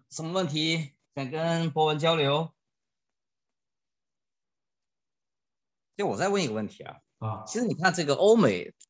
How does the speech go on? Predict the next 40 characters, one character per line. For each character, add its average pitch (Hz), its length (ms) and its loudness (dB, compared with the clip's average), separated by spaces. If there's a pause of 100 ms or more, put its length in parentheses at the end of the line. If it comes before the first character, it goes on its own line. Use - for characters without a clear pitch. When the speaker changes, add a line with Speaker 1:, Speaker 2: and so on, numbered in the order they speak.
(120)
Speaker 1:
打 110 220 -4
来 165 120 2
打 92 200 -6
去， 143 280 -6
这 135 120 4
领 135 180 4
土 143 180 -4
也 92 80 0
变 156 220 0
来 107 140 2
变 113 200 0
去， 95 380 -8 (760)
呃， 104 440 0 (1300)
跟 180 140 4
中 254 200 6
国 165 160 8
不 - 160 -4
太 110 140 2
一 104 80 2
样， 98 160 0
中 208 140 0
国 175 100 2
好 92 180 -6
像 - 20 -8
是 110 180 -8
中 151 200 0
心 165 200 2
化 127 180 4
的， - 160 -8 (400)
Speaker 2:
对。 107 300 -6
Speaker 1:
欧 196 100 4
美 190 120 4
好 98 100 -2
像 95 140 -2
是 110 100 -6
多 180 120 4
中 190 160 2
心 147 200 0
化 104 180 -2
的。 - 80 -12